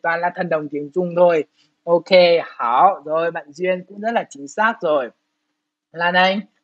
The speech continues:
天气越来越冷, 非常好. Rồi,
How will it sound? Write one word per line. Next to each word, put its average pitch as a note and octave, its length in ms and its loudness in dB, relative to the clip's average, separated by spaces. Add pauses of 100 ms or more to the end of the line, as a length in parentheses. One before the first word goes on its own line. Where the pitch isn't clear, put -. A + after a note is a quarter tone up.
天 B3 240 -2
气 G#3 420 -4
越 G#3+ 220 4
来 D#3+ 460 2
越 G#3 220 2
冷, C3 220 -2 (120)
非 E3+ 120 -4
常 D3+ 240 -10
好. C#3 460 -2 (220)
Rồi, F#3 260 4